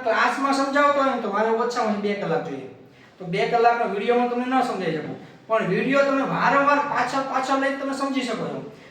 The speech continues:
ઝીણી ઝીણી વસ્તુ સમજવી હોય ને તો વીડિયોને પાછો, પાછો બેક કરવાનો, પાછો બેક કરવાનો અને સમજવાનો. બહુ અગત્યના દાખલા છે. અહીંયા આપણે આ ચેપ્ટર પૂરું કરીએ આપણે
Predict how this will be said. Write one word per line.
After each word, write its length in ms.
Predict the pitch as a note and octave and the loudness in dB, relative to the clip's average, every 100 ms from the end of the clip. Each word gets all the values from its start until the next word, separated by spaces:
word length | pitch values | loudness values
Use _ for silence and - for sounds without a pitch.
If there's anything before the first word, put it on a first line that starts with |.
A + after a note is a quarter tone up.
| - F3 | -16 -6
ઝીણી 260 | G#3+ C4 | 0 0
ઝીણી 240 | C4 C4+ C4 | 0 2 2
વસ્તુ 180 | B3+ C4+ | 0 -2
સમજવી 340 | C4+ D4 D4 | 0 0 2
હોય 100 | D4 | 2
ને 100 | D#3+ - - - | 0 -4 -10 -8
તો 60 | G#3+ | -4
વીડિયોને 300 | B3 C4 B3 | 0 0 0
પાછો, 280 | A#3+ B3+ C4 A3+ G3+ G3 F#3+ F3+ | 0 0 0 0 0 0 -4 -8
પાછો 220 | A#3 B3 B3+ | -4 -2 0
બેક 140 | A#3 A#3 | 0 0
કરવાનો, 260 | F#3 F3+ F3 | -2 -2 0
પાછો 200 | A#3+ B3 | 0 2
બેક 160 | G#3 | -2
કરવાનો 220 | F3+ D#3 - - - - | -2 -4 -6 -12 -14 -6
અને 160 | B3 | -4
સમજવાનો. 560 | B3 C4 C4 A3 F#3 E3+ C#3+ - - | -2 2 2 4 2 0 -4 -10 -2
બહુ 300 | G#3+ B3+ B3 | 4 6 6
અગત્યના 340 | C#4 C#4 C#4 C4 | 4 4 4 4
દાખલા 380 | B3 A#3+ A3+ | 4 4 2
છે. 120 | A#3+ B3+ D4 - - - - - - - - | 4 2 0 -6 -14 -20 -20 -20 -20 -20 -8
અહીંયા 280 | A3+ C4+ C4 | 0 2 2
આપણે 180 | C4 | 4
આ 120 | A#3+ - | 2 2
ચેપ્ટર 260 | - G#3+ | -2 -4
પૂરું 200 | A3+ C#4 | -2 0
કરીએ 180 | C4 B3 | 2 4
આપણે 240 | A#3+ B3+ | 4 4